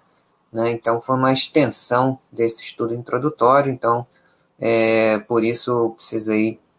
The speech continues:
dedicar um pouco mais de tempo pra, pra fazer com que tudo desse certo, e foi bem bacana, né? E, de certa maneira, é,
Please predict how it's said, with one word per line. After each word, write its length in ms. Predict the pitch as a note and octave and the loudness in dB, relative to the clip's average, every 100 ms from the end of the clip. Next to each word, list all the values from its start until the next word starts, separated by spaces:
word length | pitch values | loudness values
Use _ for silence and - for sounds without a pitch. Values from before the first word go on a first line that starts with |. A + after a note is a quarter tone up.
| _ _ _ - _ - | _ _ _ -20 _ -10
dedicar 460 | A2+ A2+ G#2+ G#2 G#2+ | -4 -2 -2 2 2
um 100 | G#2 | 2
pouco 220 | G#2 G#2+ | -6 -2
mais 200 | A2 G#2+ | -2 0
de 100 | G#2+ | -4
tempo 320 | - G#2+ G#2 - | -2 -2 -2 -4
pra, 440 | A2 G#2 G2+ F#2+ - _ _ _ _ _ - | -2 0 0 -4 -10 _ _ _ _ _ -6
pra 140 | G#2 | -6
fazer 320 | G#2 G#2+ G#2 | -2 -2 -2
com 100 | - | -8
que 160 | - - | -12 -12
tudo 240 | - G#2 | -8 -6
desse 260 | G#2+ A2+ - | -2 -2 -2
certo, 460 | - C3+ C#3+ - _ _ _ _ _ _ _ _ | 0 2 2 -2 _ _ _ _ _ _ _ _
e 680 | - G#2+ G#2+ A2 A2 A2 - _ _ _ _ _ _ | -6 -4 0 0 2 0 -2 _ _ _ _ _ _
foi 240 | - G#2+ | -6 -4
bem 220 | G#2 A2+ | 0 0
bacana, 560 | A2 B2+ - F#2 - F#2 | 2 0 0 -4 -4 -2
né? 220 | A#2 D3+ | 2 4
E, 140 | F3+ G#3 | 4 4
de 140 | A3+ | 2
certa 340 | A3+ G#3 - | 2 2 4
maneira, 600 | G#3 A3+ F#3 C3+ D3+ D3 - _ _ _ _ - | 4 6 6 6 4 2 -6 _ _ _ _ -4
é, 720 | A#2 A#2+ A#2+ A#2 A2+ A2 G#2 | 0 0 2 2 2 2 0